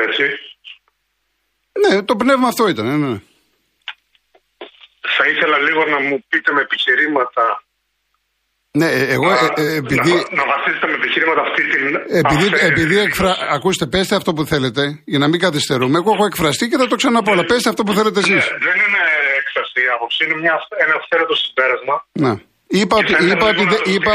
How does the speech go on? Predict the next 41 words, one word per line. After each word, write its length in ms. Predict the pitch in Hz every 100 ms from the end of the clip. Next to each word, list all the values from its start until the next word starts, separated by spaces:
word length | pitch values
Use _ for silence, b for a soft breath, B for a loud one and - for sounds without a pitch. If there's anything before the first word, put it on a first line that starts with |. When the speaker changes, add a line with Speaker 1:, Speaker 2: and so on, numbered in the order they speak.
| 202
Speaker 2:
ότι 120 | 185
δεν 160 | 180
Speaker 1:
στηρίξετε. 120 | 202 202
Speaker 2:
κινδύνευε. 420 | 196 220 165 120
Ακούστε 240 | 135 170 147
να 40 | 117
δείτε, 200 | 95 107 135
είπα 140 | 131
ότι 140 | 143 127
δεν 100 | 143 156
κινδύνευε. 460 | 131 131 120 - - _ _ _ _ -
Speaker 1:
Γιατί, 160 | 175 220 185 -
πώς 100 | 208
το 60 | 202
στηρίζετε; 360 | - 135 110 113 - _ 392
Speaker 2:
Ήταν 140 | 302 233 220
η 40 | 190
Ακαδημίας, 580 | 175 147 196 269 269 - - _ 185
ήταν 140 | 175
η 40 | 165
Ακα-, 160 | 143 151
δεν 80 | 196
είναι, 140 | 196 180
Speaker 1:
Τι 240 | - - 170
Speaker 2:
δεν 120 | 190 220
είναι, 140 | 220 208
Speaker 1:
από 120 | - -
το 300 | 170 180 170
Speaker 2:
η, 40 |
η 40 | 185
εικόνα 340 | - 226 247
σαφέστατη 560 | 240 226 190 233 196 151
ήταν, 160 | 156 165
αλλά, 100 | 160
εν 80 | 170
πάση 120 | 233 240
περιπτώσει, 320 | 214 190 170 170 156
επειδή 220 | 156 185
εγώ, 180 | 214 214
ε, 200 | 208 185 B B
τοποθετήθηκα, 760 | 143 127 107 98 104 98 -